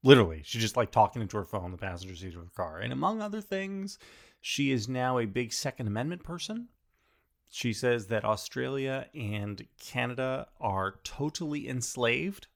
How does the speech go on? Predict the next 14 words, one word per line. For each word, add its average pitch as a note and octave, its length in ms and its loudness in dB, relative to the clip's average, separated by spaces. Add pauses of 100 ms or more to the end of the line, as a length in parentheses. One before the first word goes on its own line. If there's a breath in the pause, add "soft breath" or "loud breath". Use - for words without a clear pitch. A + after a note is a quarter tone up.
(400)
Her G2 100 2
words, F2+ 400 -8
not G2 140 -10
mine. G2+ 280 -10 (760 loud breath)
Uh, G2+ 460 0
she - 280 -2
believes A#2 640 -4
that G#2+ 580 2
next A2+ 680 -2
week, C3 420 2 (260)
so F#2+ 140 -8
ne-, A2 360 0
next B2 340 8
week E2 220 -14